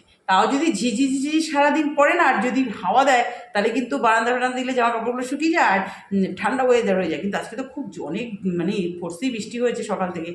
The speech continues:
ভালো রাস্তায় জল টল সব। আমাদের এদিকটা দিয়ে জমায় না, স্টেশনের ওখানে তো একদম জমবে, আর কলকাতায় যা জমে। চলো, আর কি বলবো, তবে, উম, কি বলো তো, ঘরের, উম, দ-,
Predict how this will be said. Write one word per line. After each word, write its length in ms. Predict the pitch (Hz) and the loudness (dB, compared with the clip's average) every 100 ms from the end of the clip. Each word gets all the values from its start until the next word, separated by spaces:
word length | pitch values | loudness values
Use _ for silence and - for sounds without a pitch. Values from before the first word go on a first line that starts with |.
| - - _ _ - 170 170 | -14 -20 _ _ -14 -12 -4
ভালো 180 | 151 208 | -2 2
রাস্তায় 360 | 185 - 196 185 | 2 0 -2 0
জল 240 | 170 185 185 | 2 2 0
টল 140 | 190 170 | -2 -2
সব। 120 | 190 170 - 170 | -4 -6 -10 -8
আমাদের 280 | 170 185 247 | -6 0 0
এদিকটা 240 | 247 262 285 | 0 0 0
দিয়ে 140 | 277 | 2
জমায় 280 | 262 214 208 | 2 2 0
না, 80 | 254 | -2
স্টেশনের 460 | - 185 185 220 | -4 -6 -4 -4
ওখানে 200 | 254 311 - | -4 -4 -4
তো 40 | |
একদম 180 | 392 349 | -6 -4
জমবে, 340 | 208 190 175 180 | -2 -4 -4 -4
আর 100 | 131 - | -4 -4
কলকাতায় 380 | 165 151 147 180 | -8 -6 -6 -4
যা 100 | 214 | -4
জমে। 320 | 185 160 202 220 196 - - - - - _ _ _ _ _ _ - - - | -2 -4 -4 -4 -2 -2 -4 -18 -20 -20 _ _ _ _ _ _ -20 -20 -18
চলো, 260 | - 180 208 - - _ _ _ | -6 -2 -2 -2 -10 _ _ _
আর 120 | - 156 - | -8 -8 -6
কি 80 | 196 | -8
বলবো, 300 | 165 165 180 262 - - _ _ _ _ _ _ _ - | -2 -2 0 -4 -6 -18 _ _ _ _ _ _ _ -8
তবে, 160 | 226 254 | 0 2
উম, 200 | 254 214 185 175 - | 2 0 -2 -4 -4
কি 100 | 254 | 2
বলো 180 | 277 302 | 2 2
তো, 140 | 427 508 - - | 0 -2 -6 -16
ঘরের, 520 | 165 190 202 208 285 262 220 | -6 2 4 4 2 0 -2
উম, 80 | 202 175 320 320 | -2 -2 -4 -2
দ-, 280 | 190 190 - | 0 0 0